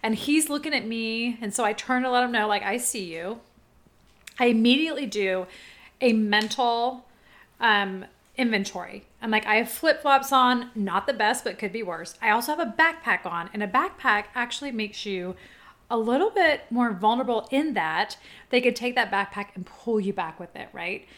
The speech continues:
So now I'm just putting it on one shoulder, so that way if I need to slink out, I can.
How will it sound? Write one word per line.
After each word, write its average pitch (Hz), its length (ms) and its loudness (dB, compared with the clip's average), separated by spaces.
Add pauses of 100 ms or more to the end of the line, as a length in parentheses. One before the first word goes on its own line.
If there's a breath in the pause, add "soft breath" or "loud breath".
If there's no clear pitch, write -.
(180 loud breath)
So - 160 2
now 247 220 8
I'm 240 140 2
just 240 200 -2
putting 254 240 0
it 240 80 4
on 196 180 2
one 208 200 2
shoulder, 170 420 -8
so 208 140 -12
that 190 180 -4
way 208 80 -2
if 208 100 -6
I 190 80 -4
need 180 140 -10
to 202 80 -10
slink 208 280 -8
out, 202 140 0
I 247 80 -4
can. 175 360 -10